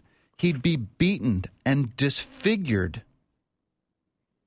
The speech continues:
Isaiah fifty-two says, "Just as there were many who were appalled at him, his appearance was so disfigured beyond that of any man, and his form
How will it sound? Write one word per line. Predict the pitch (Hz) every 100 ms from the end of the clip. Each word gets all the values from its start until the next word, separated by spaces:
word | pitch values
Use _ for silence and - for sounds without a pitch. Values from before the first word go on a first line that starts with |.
| _ _ _ _ _ _ _ -
Isaiah | 123 127 151 147
fifty-two | 156 - 147 - 175 175
says, | - 101 92
"Just | - 156 -
as | 151
there | 147 139
were | 123
many | 110 113 120 156 190
who | 151 131
were | 113
appalled | 107 - 143 151 147
at | 98 82
him, | 90 87 -
his | - 113
appearance | 101 - - 165 185 175
was | 110 -
so | - 151 190
disfigured | 160 185 - - 180 113 101 101 - _ _
beyond | 120 120 135 156
that | 151 147
of | 127
any | 127 135
man, | 131 101 90 90 - _ _ _
and | 117 113
his | 117
form | - 123 131 143 151